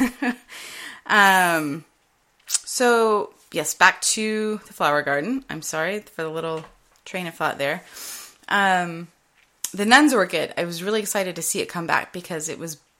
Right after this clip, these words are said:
pretty black and crispy, and I thought it was toast. But back in, like, mid-April, it finally started sending up new shoots, which was really exciting. I thought it, I thought it was gone.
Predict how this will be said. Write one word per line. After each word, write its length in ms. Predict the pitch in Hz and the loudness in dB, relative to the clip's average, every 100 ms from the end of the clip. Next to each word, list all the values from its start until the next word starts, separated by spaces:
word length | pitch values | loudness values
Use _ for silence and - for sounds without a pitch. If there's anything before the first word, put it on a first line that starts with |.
| _ _ | _ _
pretty 300 | - 262 262 | 2 2 2
black 520 | 220 170 175 180 185 - | -4 -2 -2 -2 -8 -12
and 180 | 160 156 | -12 -10
crispy, 460 | 175 - 214 220 | -10 -10 -8 -8
and 120 | 131 151 | -8 -8
I 100 | 160 | -6
thought 160 | 160 | -8
it 40 | 143 | -6
was 180 | 165 | -8
toast. 460 | - 170 - - - - - - - - _ _ | -8 -8 -8 -10 -10 -18 -20 -20 -20 -20 _ _
But 440 | 202 185 - - - _ _ _ _ _ _ | 2 2 2 -4 -4 _ _ _ _ _ _
back 220 | 175 190 | -12 -10
in, 160 | 220 196 | -8 -8
like, 200 | 185 - | -8 -8
mid-April, 800 | 165 208 - 202 202 156 131 - | -6 -6 -4 -6 -4 -2 -2 -4
it 160 | 180 - | -8 -6
finally 240 | 165 170 | -6 -6
started 200 | 165 160 | -10 -10
sending 400 | 160 156 156 151 | -8 -8 -10 -8
up 380 | - 151 147 - - - - | -6 -6 -8 0 0 0 -8
new 320 | 151 151 151 | -8 -8 -8
shoots, 480 | - 262 - - - | -6 -8 -6 -10 -10
which 160 | - | -12
was 280 | 160 160 156 | -10 -10 -6
really 220 | 226 175 | -4 -4
exciting. 480 | - - 156 151 151 | -6 -6 -6 -6 -8
I 80 | 151 | -10
thought 220 | - 160 | -8 -6
it, 200 | 151 - - - - - - | -8 -12 -20 -20 -20 -20 -14
I 60 | - | -4
thought 100 | 180 | -2
it 40 | |
was 100 | 151 | -2
gone. 380 | 151 135 135 143 | -4 -4 -4 -6